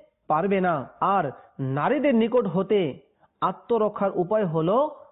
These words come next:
নামাজ, রোজা।" তিনি আরো বলেছেন, "দুনিয়া অনেক লোককে অন্বেষণ করে, খোঁজে, আবার অনেক লোক নিজেরা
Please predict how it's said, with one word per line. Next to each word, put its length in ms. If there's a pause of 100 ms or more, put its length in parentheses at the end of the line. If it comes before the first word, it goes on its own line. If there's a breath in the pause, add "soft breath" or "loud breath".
(120)
নামাজ, 800
রোজা।" 540 (520 soft breath)
তিনি 160
আরো 220
বলেছেন, 500 (360 soft breath)
"দুনিয়া 640 (760)
অনেক 380
লোককে 440
অন্বেষণ 640
করে, 340 (640)
খোঁজে, 580 (480 soft breath)
আবার 280
অনেক 360
লোক 500 (240 soft breath)
নিজেরা 720